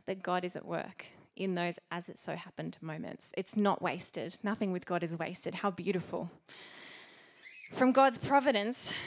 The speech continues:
working amongst the natural, already flowing Susanna, already in motion circumstances, often come important and life-changing shifts for our good that we did not expect. This is the good thing about God.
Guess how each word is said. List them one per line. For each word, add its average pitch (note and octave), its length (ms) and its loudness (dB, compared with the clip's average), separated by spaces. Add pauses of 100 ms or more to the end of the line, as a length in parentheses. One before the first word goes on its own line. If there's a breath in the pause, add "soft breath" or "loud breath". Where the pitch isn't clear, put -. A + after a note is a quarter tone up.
(140 loud breath)
working C4 420 6
amongst A#3 340 4
the A3 80 2
natural, B3+ 800 6
already C#4+ 560 12
flowing C#4 500 10
Susanna, A#3 680 4 (300 loud breath)
already D4 540 12
in C4+ 300 8
motion C4 400 4
circumstances, A3 1000 2
often C#4 420 8
come G3+ 360 4
important G#3+ 640 2
and F#3 220 -2
life-changing G3 840 0
shifts - 600 0
for B3 320 6
our G#3+ 220 4
good F#3+ 480 6 (300 soft breath)
that F#3 160 6
we G3 180 2
did F3+ 160 -2
not F#3 240 0
expect. - 640 -8 (720 loud breath)
This A#3 180 2
is A#3 100 -4
the G#3+ 80 -4
good G3 300 2
thing F3+ 220 -2
about - 340 -2
God. - 320 -4